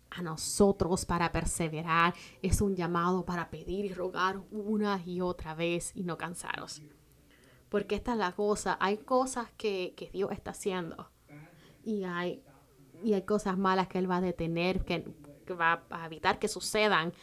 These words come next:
porque nosotros oramos. La única vez, la única manera en que lo vamos a ver posible es si oramos.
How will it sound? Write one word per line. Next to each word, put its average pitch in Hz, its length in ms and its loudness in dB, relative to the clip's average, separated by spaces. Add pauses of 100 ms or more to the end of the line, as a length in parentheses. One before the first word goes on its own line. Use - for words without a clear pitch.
(360)
porque 180 220 -2
nosotros 165 380 -6
oramos. 160 300 -6
La 151 60 -10
única 170 300 -2
vez, 180 280 -2
la 185 80 -2
única 180 220 -4
manera 165 260 -2
en 170 60 -8
que 165 80 -4
lo 165 100 -2
vamos 165 240 -2
a 165 60 -4
ver 160 180 -6
posible 165 500 -2
es 160 160 -6
si 185 280 -4
oramos. 151 640 0